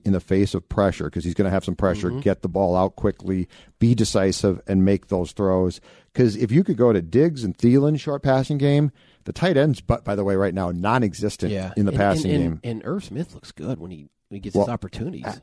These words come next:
Speaker 1: Irv Smith should be getting the ball
Speaker 2: He's like
Speaker 1: more.
Speaker 2: a wide receiver the way he
Speaker 1: Ir-,
Speaker 2: runs.
Speaker 1: Irv Smith should be getting the ball.
Speaker 2: Yeah.
Speaker 1: Good. I actually have, I, I think, um, in five games, Kyle has caught six passes. I have no problem with that.
Speaker 2: Yeah.
Speaker 1: But I'm with you on Irv Smith. But I think if,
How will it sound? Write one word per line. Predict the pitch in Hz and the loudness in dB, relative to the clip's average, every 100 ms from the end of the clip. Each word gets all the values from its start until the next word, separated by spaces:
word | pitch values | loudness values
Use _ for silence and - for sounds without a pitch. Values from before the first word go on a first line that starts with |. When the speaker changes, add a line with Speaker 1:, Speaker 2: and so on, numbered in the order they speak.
| _ - | _ -2
Speaker 1:
Irv | 131 165 | 0 2
Smith | - 123 | 0 0
should | - | 0
be | 98 | -4
getting | 98 101 92 | 0 0 -2
the | |
ball | 80 87 | -2 0
Speaker 2:
He's | 90 | 2
like | 85 | 2
Speaker 1:
more. | 82 | 0
Speaker 2:
a | |
wide | 107 135 | 0 -2
receiver | 110 - - 170 247 90 | -4 -8 0 0 0 -4
the | 98 | -4
way | 104 | -4
he | |
Speaker 1:
Ir-, | 101 | -4
Speaker 2:
runs. | 95 180 | -6 -2
Speaker 1:
Irv | 127 151 | 2 2
Smith | - 127 123 | 2 -2 -2
should | - 101 | -2 -2
be | |
getting | 95 101 98 | 2 2 2
the | |
ball. | 87 95 95 | 2 2 2
Speaker 2:
Yeah. | 104 | 0
Speaker 1:
Good. | 104 135 - - - | 2 2 2 -18 -4
I | 117 170 | 0 2
actually | 151 - - 131 | 2 -2 0 2
have, | 117 110 98 | 4 4 2
I, | 110 - | -2 0
I | |
think, | 101 127 - | 2 0 0
um, | 104 87 82 - | 0 0 0 -2
in | 98 | 0
five | 95 104 101 | 2 2 2
games, | 104 98 - | 2 2 -2
Kyle | - 90 95 | -4 0 2
has | 92 | 0
caught | - 82 - | -2 -4 -4
six | 98 | -6
passes. | - 85 85 127 123 - _ _ | -4 -2 0 0 -2 -6 _ _
I | - | 0
have | 117 | 2
no | 117 | 2
problem | 73 87 | -2 -2
with | 120 | 0
that. | 147 156 196 _ _ - | 2 0 -2 _ _ -16
Speaker 2:
Yeah. | 92 90 | -10 -2
Speaker 1:
But | 117 - - | -2 -2 -6
I'm | 113 117 | -2 0
with | 104 | 0
you | 101 117 | 0 2
on | 92 | 2
Irv | 98 | -2
Smith. | - 101 - _ _ _ 90 | -2 -6 -8 _ _ _ -2
But | 117 | 2
I | 120 | 4
think | 131 139 | 2 0
if, | 135 | -2